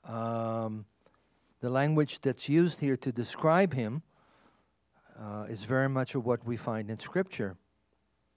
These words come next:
to describe God. And he apparently wanted everybody to love him, you know, which is typical of, of a w-, of a, uh, poor king, that he made sure that everybody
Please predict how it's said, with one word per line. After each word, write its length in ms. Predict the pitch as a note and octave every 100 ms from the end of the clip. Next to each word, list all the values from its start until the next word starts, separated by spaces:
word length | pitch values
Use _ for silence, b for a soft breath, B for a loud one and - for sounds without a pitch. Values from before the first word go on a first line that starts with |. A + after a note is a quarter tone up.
| _ _ _ _ _ -
to 140 | B2+
describe 480 | G#2 - - A2+ F#2+ - E3+
God. 420 | F#3 A3 D#3 G2+ - _ _ _ _ _ _ b b b b b
And 640 | A#2 B2 B2 B2+ B2 A2+ -
he 200 | C3 C3+
apparently 760 | A#2+ D3+ D#3 C#3 C#3+ C#3 C3+ A#2+ b b b b
wanted 460 | A#2 B2 C3+ A2+ -
everybody 520 | C#3 C3 D3 C#3 C3 B2
to 140 | B2
love 300 | A2+ C#3 E3
him, 360 | D#3 B2 D3+ F#3 _
you 140 | G2 A2+
know, 140 | A#2
which 200 | A#2 -
is 280 | A#2 - - -
typical 560 | E3+ E3+ E3+ C#3+ C3
of, 180 | B2 A2 - b b b b
of 140 | A2+
a 120 | A#2+ G#2+ -
w-, 220 | G#2+ A2+ -
of 180 | B2+ G#2+
a, 320 | C3+ C3 B2+
uh, 80 | B2
poor 360 | - D#3 D#3 D3
king, 500 | - F3+ D#3 C#3 F#3 _ _ _ _ _ _ b b b b b b G#2+
that 400 | C3+ C3+ C3+ -
he 300 | - C3+ C3
made 260 | B2+ D3 D3+
sure 340 | - D#3 D3 C#3
that 180 | B2+
everybody 680 | B2 C#3+ D3+ C3 C#3+ C#3 C3